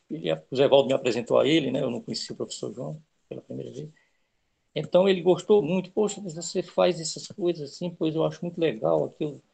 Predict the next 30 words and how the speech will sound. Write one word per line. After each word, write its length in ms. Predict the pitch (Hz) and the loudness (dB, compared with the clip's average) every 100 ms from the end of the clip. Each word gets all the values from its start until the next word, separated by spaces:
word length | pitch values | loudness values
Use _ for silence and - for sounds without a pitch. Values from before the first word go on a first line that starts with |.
| _ _ | _ _
a 100 | 151 | -6
gente 160 | 151 156 | -6 -2
precisa, 520 | 165 131 - 170 135 | -4 -4 -4 -2 -2
assim." 420 | 131 - 160 151 - _ _ - | -4 -6 -6 -6 -10 _ _ -2
Aí 240 | 151 160 | 2 4
o, 80 | 185 180 - 160 156 - - _ _ _ _ _ _ - | 2 0 -2 -4 -6 -8 -20 _ _ _ _ _ _ -12
o, 60 | |
o 180 | 165 139 | -10 -6
Zé 160 | 120 147 | -2 4
Valdo 320 | 131 135 - | 4 4 2
falou 220 | 143 131 | -2 -2
até 140 | 160 156 | 0 0
assim, 180 | - | 2
"Ele, 240 | 165 208 180 | 0 0 -2
ele 140 | 175 175 | -2 2
tá 120 | 185 | 2
fazendo 440 | 185 175 165 160 | 2 0 0 0
o 60 | 165 | 2
enem 280 | 151 147 156 | 2 0 -2
aí 140 | 147 | -2
pra, 400 | - 147 143 139 | -2 0 2 2
vai 140 | 123 143 | 0 0
fazer 220 | 156 147 | 0 0
enem 220 | 139 156 | 0 -2
pra 240 | 160 160 147 | -2 -2 0
ver 160 | 139 | -2
se 140 | 139 - | -6 -6
consegue 420 | 151 - 165 143 | -8 -4 -4 -4
entrar, 380 | 151 - 151 131 | -8 -6 -4 -2
né?" 180 | 143 | -4